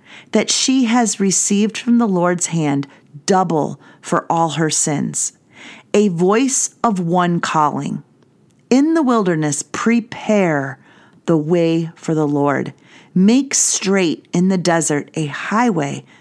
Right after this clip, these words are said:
for our God. Every valley shall be raised up,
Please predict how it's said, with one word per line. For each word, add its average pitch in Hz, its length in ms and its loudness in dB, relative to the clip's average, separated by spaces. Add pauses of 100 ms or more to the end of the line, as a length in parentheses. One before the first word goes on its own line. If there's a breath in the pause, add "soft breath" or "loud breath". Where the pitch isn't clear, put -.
(140 soft breath)
for 175 220 0
our 156 140 2
God. 143 420 -2 (500 loud breath)
Every 285 640 0
valley 175 880 0 (360 soft breath)
shall 185 280 0
be 175 160 0
raised 165 420 0
up, 147 240 -4